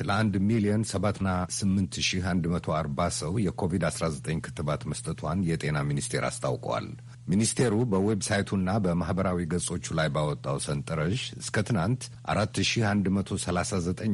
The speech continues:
ሰው በኮቪድ አስራ ዘጠኝ ምክንያት መሞቱን ገልጾ፣ አራት መቶ አርባ ሰባት ሰው በጽኑ ታሞ እንደሚገኝ አመልክቷል። ሠላሳ ሺህ ዘጠኝ መቶ ሃምሳ ሦስት ሰው አሁን በኮቪድ አስራ ዘጠኝ ውስጥ እንደሚገኝ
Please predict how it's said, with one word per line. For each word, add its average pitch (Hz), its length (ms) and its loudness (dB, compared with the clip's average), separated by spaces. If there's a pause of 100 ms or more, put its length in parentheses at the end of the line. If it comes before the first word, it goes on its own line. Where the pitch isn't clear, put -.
ሰው 101 200 0
በኮቪድ 90 420 0
አስራ 90 260 -2
ዘጠኝ 80 320 -2
ምክንያት 80 400 -2
መሞቱን 78 480 -2
ገልጾ፣ 85 300 0 (380)
አራት 92 280 0
መቶ 90 240 -2
አርባ 82 420 0
ሰባት - 440 -2
ሰው 92 200 0
በጽኑ 85 360 0 (100)
ታሞ 76 320 0
እንደሚገኝ 65 580 -2
አመልክቷል። - 580 -4 (280)
ሠላሳ 82 520 2
ሺህ - 280 2
ዘጠኝ 90 360 0
መቶ 78 200 0
ሃምሳ 80 380 0
ሦስት 87 300 -4
ሰው 98 220 0 (120)
አሁን 90 380 2
በኮቪድ 82 480 0
አስራ 80 240 -2
ዘጠኝ 71 300 -4
ውስጥ 62 200 -6
እንደሚገኝ 69 560 0